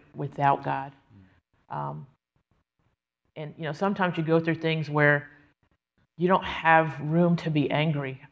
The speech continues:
You know, the loss of him has been so sad and heartbreaking. I haven't had room to be angry with God, and that's a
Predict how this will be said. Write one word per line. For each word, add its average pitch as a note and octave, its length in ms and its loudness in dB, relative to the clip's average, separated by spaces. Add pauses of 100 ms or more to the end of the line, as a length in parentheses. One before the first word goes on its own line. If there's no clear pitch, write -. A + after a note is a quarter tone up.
(280)
You D3+ 100 -10
know, C#3+ 240 -6 (260)
the D3+ 100 -2
loss E3+ 340 8
of F3 100 -2
him E3 320 -2
has D3+ 160 -4
been D3+ 240 -6
so E3+ 540 4 (1300)
sad D#3+ 320 4
and D3 120 -4
heartbreaking. F3+ 920 2
I F3+ 220 4
haven't F3 400 2
had D3 280 2
room F3+ 280 4
to D#3 120 -4
be D3 220 -4
angry D3+ 300 -6
with D3 200 -10
God, D3 360 -4
and C#3+ 180 -6
that's E3 220 0
a F3 80 -8